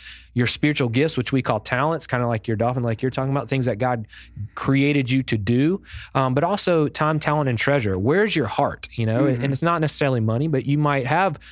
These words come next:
Speaker 1: your time locked up, and that's very valuable to you. But maybe God's asking you to give a little bit of that to serve the church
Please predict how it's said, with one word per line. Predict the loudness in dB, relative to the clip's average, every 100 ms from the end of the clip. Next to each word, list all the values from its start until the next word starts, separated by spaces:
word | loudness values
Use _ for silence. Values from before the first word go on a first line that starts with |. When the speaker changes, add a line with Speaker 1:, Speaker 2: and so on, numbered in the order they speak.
| -20 -8 0
Speaker 1:
your | 0
time | 2 0 2 2
locked | 0 0 -2
up, | 0
and | 0
that's | 0 0
very | 0 0
valuable | 0 0 2 0 0
to | 2
you. | 0 0
But | 0 2 2 -2 -14 -20 -20 _
maybe | 2 2 4
God's | 2 2 2
asking | 0 0 0
you | 0
to |
give | 0 0
a |
little | 0 2 2 2
bit | 2
of | 2
that | 2 2 0 -2
to | -2
serve | 2 0 2
the | -2
church | 0 0 0